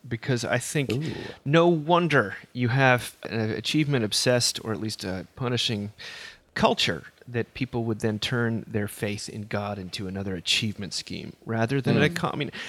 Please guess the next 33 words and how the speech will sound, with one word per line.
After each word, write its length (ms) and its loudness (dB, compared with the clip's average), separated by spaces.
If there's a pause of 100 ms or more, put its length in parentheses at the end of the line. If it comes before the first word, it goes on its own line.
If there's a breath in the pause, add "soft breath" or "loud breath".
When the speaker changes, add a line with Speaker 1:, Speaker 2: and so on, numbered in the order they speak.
(140 loud breath)
Speaker 1:
I 140 6
genuinely 680 4
believe 600 0
that, 440 -4 (220)
you 120 -4
know, 440 -2
uh, 160 -10
the 180 -6 (480 loud breath)
law-fulfilling 1040 4
righteousness, 680 2
if 140 -2
you 100 -4
wanna 140 0
put 200 -2
it 120 0
in, 180 -2
in 180 -4
those 220 -2
terms, 440 -2
like, 180 -6
sort 160 -8
of 260 -14
good 340 2 (220)
works, 580 0 (520 loud breath)
uh, 40 -8
that 160 0
are 80 2
pleasing 580 4
to 120 -2
God, 480 6
those 320 4
are, 520 4
uh, 100 -6